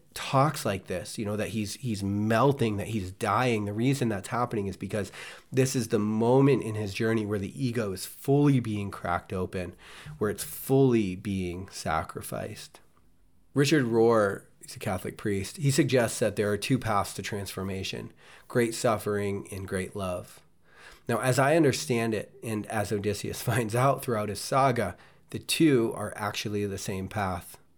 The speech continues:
I can't say enough about that. It's only when one is broken open by suffering that they learn to love properly.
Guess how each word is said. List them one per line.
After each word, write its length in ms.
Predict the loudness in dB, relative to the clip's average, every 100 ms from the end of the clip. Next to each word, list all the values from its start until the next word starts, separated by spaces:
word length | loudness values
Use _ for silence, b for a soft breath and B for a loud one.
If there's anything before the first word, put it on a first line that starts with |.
| _ _
I 40 | -6
can't 240 | -2 0
say 140 | -2
enough 240 | -4 -4 -8
about 280 | -10 -10 -8
that. 180 | -12 -12 _ _ B B B B B
It's 160 | -8 -4
only 340 | 4 6 6
when 220 | 6 6 6
one 180 | 4
is 100 | 2
broken 400 | 2 2 2 0
open 340 | -2 -2 0 -2
by 140 | -2
suffering 540 | -4 -4 -4 -2 -4 -4
that 120 | -4
they 120 | -2
learn 300 | -2 -4 -4
to 120 | -6
love 340 | -4 -4 -4 -10
properly. 760 | -4 -2 -2 -4 -6 -6 -12